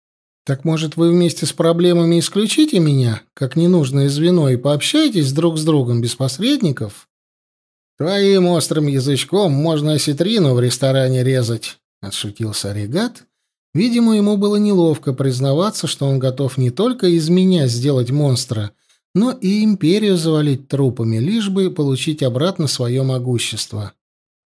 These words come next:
«Кстати, я и Ухулрас хотим взять десяток гоблинов, чтобы отправиться на разведку к ближайшему городу.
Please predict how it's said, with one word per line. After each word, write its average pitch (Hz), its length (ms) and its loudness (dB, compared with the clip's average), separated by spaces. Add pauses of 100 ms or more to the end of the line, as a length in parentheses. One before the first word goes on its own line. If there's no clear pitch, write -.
«Кстати, 85 800 -4
я 208 320 -2
и 247 40 -2
Ухулрас 175 600 0
хотим 139 360 -4
взять 147 320 -2
десяток 139 540 -2
гоблинов, 147 580 0
чтобы 123 280 -4
отправиться 151 540 -2
на 151 120 0
разведку 147 540 -2
к 127 80 -6
ближайшему 147 680 -2
городу. 104 580 -4